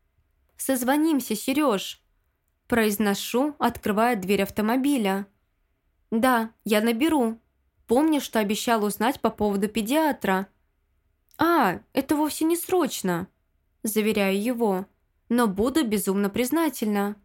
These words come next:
Тот, что курирует нас по месту прописки, показался мне недостаточно надёжным и опытным. Сергей знает всех в этом городе,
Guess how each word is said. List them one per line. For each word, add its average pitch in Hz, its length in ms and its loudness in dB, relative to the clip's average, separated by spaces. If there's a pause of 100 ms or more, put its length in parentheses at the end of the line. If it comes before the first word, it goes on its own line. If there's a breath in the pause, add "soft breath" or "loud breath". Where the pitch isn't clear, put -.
(140)
Тот, 302 280 0
что - 200 -2
курирует 254 680 0
нас 240 260 0
по - 100 -2
месту 220 400 0
прописки, 208 840 -2 (200)
показался 262 680 0
мне 220 160 0
недостаточно 208 840 0
надёжным 202 840 0
и 202 160 0
опытным. 208 680 0 (380)
Сергей 254 540 0
знает 202 300 0
всех - 340 -4
в - 40 0
этом 208 280 0
городе, 233 640 0